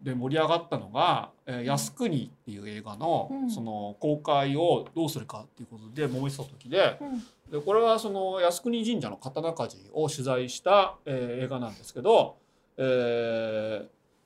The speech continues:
Speaker 1: まあ、韓国系の監督が撮ったわけですね。
Speaker 2: うん。
Speaker 1: で、それな-、で、つまりそれに反日的な要素があるのに、なんでその日本が、
Speaker 2: うん。
Speaker 1: 日本の文部省が
Speaker 2: うん。
Speaker 1: その協賛してるんだっていうことで話題になって、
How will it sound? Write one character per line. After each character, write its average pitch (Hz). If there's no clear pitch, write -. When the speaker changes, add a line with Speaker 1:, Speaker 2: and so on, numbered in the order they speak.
Speaker 1:
ま 190
あ、 -
韓 269
国 320
系 254
の 262
監 226
督 240
が 214
撮 175
っ -
た 113
わ -
け -
で -
す -
ね。 254
Speaker 2:
う 277
ん。 240
Speaker 1:
で、 196
そ 233
れ 262
な-、 277
で、 233
つ -
ま 196
り 139
そ 180
れ 196
に 196
反 196
日 202
的 196
な 185
要 185
素 -
が 110
あ 127
る 107
の 117
に、 190
な 220
ん 180
で 220
そ -
の 107
日 131
本 120
が、 170
Speaker 2:
う -
ん。 -
Speaker 1:
日 143
本 143
の 127
文 135
部 139
省 101
が 151
Speaker 2:
う 302
ん。 262
Speaker 1:
そ 247
の 131
協 127
賛 120
し -
て 180
る 180
ん 135
だ 107
っ -
て -
い -
う -
こ 120
と 117
で 160
話 135
題 127
に 123
な 127
っ 127
て、 -